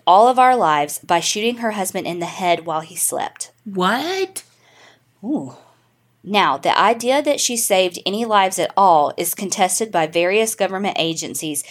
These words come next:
Speaker 1: and Reddit addicts, neither of which is a group I tend to put my full trust in. So here are the undisputed facts of the case. Amber Cummings found herself and her nine-year-old daughter, Clara,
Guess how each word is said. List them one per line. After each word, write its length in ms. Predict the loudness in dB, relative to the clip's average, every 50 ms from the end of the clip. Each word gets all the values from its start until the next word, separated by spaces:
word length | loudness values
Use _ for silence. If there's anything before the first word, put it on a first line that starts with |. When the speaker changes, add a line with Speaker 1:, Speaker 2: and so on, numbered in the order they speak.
| -14 -18 -18 -8 -4
Speaker 1:
and 220 | -4 -4 0 2
Reddit 300 | 4 4 6 6 4 2 2
addicts, 500 | 0 0 2 0 -2 -2 -4 -4 -6 -6 -8 -14 -20 -20 _ _ _ _ -10
neither 380 | -6 -2 -2 0 2 2 4
of 200 | 4 2 2 2
which 220 | 2 2 2 2 -2
is 140 | -6 -6
a 60 | -6 -6
group 280 | -2 0 0 0 0 0
I 80 | -2
tend 220 | -2 -4 -6 -6 -6
to 60 | -4
put 200 | -2 -2 -2 -2
my 120 | -2 -6
full 180 | -4 -4 -4 -4
trust 340 | -4 -4 -4 -4 -6 -6 -8
in. 220 | -10 -10 -12 -16 _ _ _ _ _ _ _ -6
So 220 | -2 0 0 0 0
here 200 | 0 0 2 2
are 80 | 4
the 200 | 4 2 2 2 2
undisputed 600 | 2 2 0 -2 -2 -4 -4 -4 -2 -2 -2 0
facts 280 | 0 0 0 -2 -6
of 60 | -10 -10
the 60 | -10
case. 460 | -8 -8 -8 -8 -8 -8 -8 -8 -10 _ -18 -20 -20 -20 -20 _ _
Amber 220 | -4 -2 0 -2 -2
Cummings 460 | 0 0 -2 -2 -2 -4 -4 -4 -6 -6 -2
found 260 | 0 2 2 2 0 0
herself 500 | -2 -2 -2 2 4 6 6 4 4 2
and 140 | -4 -4 -4
her 120 | -4 -4
nine-year-old 560 | 0 0 2 2 2 2 2 2 2 2 2
daughter, 480 | 4 4 4 4 4 2 -2 -4 -6 -10 -10
Clara, 500 | 0 2 4 4 6 4 2 2 0